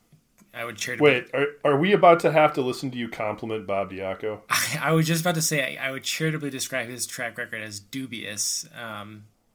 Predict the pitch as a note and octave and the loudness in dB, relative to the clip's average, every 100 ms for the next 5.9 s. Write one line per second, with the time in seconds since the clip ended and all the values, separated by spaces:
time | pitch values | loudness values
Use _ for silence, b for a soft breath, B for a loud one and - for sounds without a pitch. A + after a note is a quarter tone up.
0 | _ - B2 G#2+ C#3+ - E3+ E3 C#3 C3 | _ -10 -10 -8 -8 -6 -4 -4 -6 -8
1 | - A2+ G#2 B2 D3 D#3+ D#3+ D3+ D#3+ - | -8 -8 -6 -6 -4 -6 -6 -6 -6 -8
2 | A2+ A#2+ C3 A#2+ A#2+ G#2+ - A2 G#2+ G#2+ | -10 -8 -8 -10 -14 -16 -14 -12 -10 -12
3 | G#2+ A2 A2 A#2+ B2+ B2 B2 - B2 A#2 | -12 -14 -10 -10 -8 -10 -12 -14 -10 -10
4 | A#2 A2 G#2+ G#2 G#2+ G#2 G#2+ A2+ A#2+ B2 | -12 -14 -14 -14 -14 -12 -12 -12 -14 -14
5 | G#2+ A#2 G#2+ A#2 G#2+ G#2 G#2 G#2+ | -12 -12 -10 -12 -14 -14 -14 -14